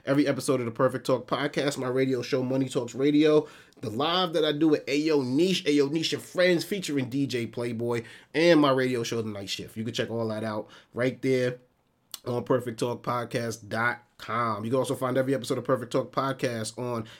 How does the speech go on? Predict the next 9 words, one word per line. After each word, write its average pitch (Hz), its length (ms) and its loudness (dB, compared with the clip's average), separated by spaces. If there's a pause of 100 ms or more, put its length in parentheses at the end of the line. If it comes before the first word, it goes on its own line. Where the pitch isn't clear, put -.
(140)
Apple 135 240 0
Podcasts, 120 580 -2
Google 135 260 2
Podcasts, 117 680 -4
SoundCloud, 131 640 -4 (320)
iHeartRadio. 131 1040 0 (320)
Um, 110 640 -4
shoot, 107 800 -6
<laughs> - 40 -10